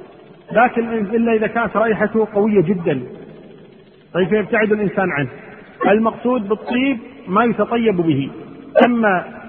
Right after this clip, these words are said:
الفكس وال-، الفكس أصلا ريحة دايخة. ها؟ يا أخي شو الفكس بالخلقة؟ لا يعتبر من الطيب. كذلك الدهونات التي توضع حق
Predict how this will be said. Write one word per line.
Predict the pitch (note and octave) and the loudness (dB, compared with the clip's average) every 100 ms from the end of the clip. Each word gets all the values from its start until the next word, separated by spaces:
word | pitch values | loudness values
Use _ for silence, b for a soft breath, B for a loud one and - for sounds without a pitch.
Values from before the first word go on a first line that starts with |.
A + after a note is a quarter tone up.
| - | -8
الفكس | F3+ E3 E3 D#3+ A3 A#3 - - | -2 0 0 0 0 0 -4 -8
وال-، | F3+ E3 D#3 D3+ D3 D3 C#3+ C#3+ C#3 B2+ A#2+ A2+ - - - - - _ _ _ _ _ _ _ _ _ - | -6 -4 -4 -4 -4 -4 -4 -4 -6 -8 -10 -12 -16 -20 -20 -20 -20 _ _ _ _ _ _ _ _ _ -12
الفكس | D#4 - | -10 -6
أصلا | G#3 - G#3 G3 E3 D3 C3+ C3+ C3+ A#2 - - - - _ - | -6 -4 -4 -4 -4 -8 -10 -12 -14 -18 -20 -20 -20 -20 _ -12
ريحة | - C#4+ F3 | -6 -2 0
دايخة. | F3 E3+ - C3 - - - - - - - - - - - - - - - - - _ _ _ _ _ - | 2 0 0 -6 -10 -16 -20 -20 -20 -20 -20 -20 -20 -20 -20 -20 -20 -20 -20 -20 -20 _ _ _ _ _ -2
ها؟ | C#3+ A3+ C4 - - - - - - - - - | 2 2 2 -4 -16 -18 -20 -20 -20 -20 -20 -6
يا | E3+ | -2
أخي | G#3 - | -2 -2
شو | |
الفكس | A#3 F3+ C#4+ | -4 -4 -2
بالخلقة؟ | A#3+ G3 - G#3 C#3+ A2 - - - - - - - - - - F3+ | -2 -2 -2 0 0 0 -8 -18 -18 -20 -20 -20 -20 -20 -8 4 6
لا | |
يعتبر | B3+ B3 A#3 | 6 4 2
من | G3+ F#3+ | 4 2
الطيب. | F#3+ E3 C#3 | 0 -2 -2
كذلك | E3+ G#3+ G#3+ G3+ | 0 2 0 -2
الدهونات | G#3 D#3+ F3 G3+ A#3 G#3 | -2 2 2 4 2 0
التي | G3 F#3+ G3 | -2 -4 -2
توضع | G#3+ G#3 | -2 -2
حق | - | -4